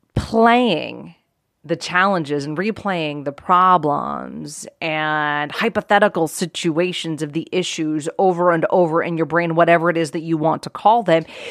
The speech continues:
if you keep reliving, re-experiencing, replaying those things over and over, you're gonna stay stuck.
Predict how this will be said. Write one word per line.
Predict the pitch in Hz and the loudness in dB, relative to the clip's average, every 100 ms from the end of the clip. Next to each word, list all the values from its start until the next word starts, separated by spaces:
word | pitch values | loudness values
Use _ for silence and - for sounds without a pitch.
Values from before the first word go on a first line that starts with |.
| - | -10
if | 220 226 | -4 0
you | 240 | 0
keep | - - 392 - | -2 0 0 0
reliving, | 180 202 214 175 175 190 233 180 | 0 0 2 0 2 2 0 0
re-experiencing, | 170 175 - - 185 208 196 - 185 | -2 -2 -6 -4 -2 -2 -2 -2 -2
replaying | 160 185 - 185 175 202 208 170 | -2 -4 -4 2 2 2 -4 2
those | 165 170 - | 2 2 -2
things | - - 175 208 202 - | -4 0 0 0 -2 0
over | 180 175 196 | 2 2 0
and | 170 156 - | 0 -4 -4
over, | 170 180 | -4 -2
you're | 220 190 | -2 -2
gonna | 180 147 196 214 | -4 -2 -2 0
stay | 196 - 165 156 | -4 -4 -6 -6
stuck. | - - - _ - | -12 -12 -16 _ -20